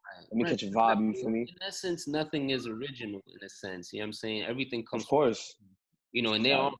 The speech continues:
Speaker 1: pioneers and people that, like, make a new sound, but th-, it was all inspired from someone, from somewhere. And, you know, as,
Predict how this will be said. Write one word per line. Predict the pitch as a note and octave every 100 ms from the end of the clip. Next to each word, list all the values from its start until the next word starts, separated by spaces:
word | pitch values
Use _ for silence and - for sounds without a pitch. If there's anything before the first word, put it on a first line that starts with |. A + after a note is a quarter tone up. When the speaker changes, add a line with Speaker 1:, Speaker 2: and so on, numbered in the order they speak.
| -
Speaker 1:
pioneers | B2+ A#2+ A#2 A#2 A2+ G#2
and | G2+
people | B2 A#2 G#2
that, | G2 F#2
like, | F#2+ F2+ F2 - _
make | G2+ A2 A2+
a | A2
new | G#2 G2+
sound, | - B2+ B2+ B2
but | A2 -
th-, | A2+ G#2+
it |
was | G#2 G2+ -
all | A2+ A2+ A2
inspired | G2 G2 - A2 G2+ G2 F#2+ F#2 _ -
from | G#2 G2+
someone, | - B2 A#2+ A2+ A2 -
from | G2
somewhere. | - A2+ A2+ A2 A#2
And, | D#3+ E3+
you |
know, | E3 -
as, | C#3+ C3+ B2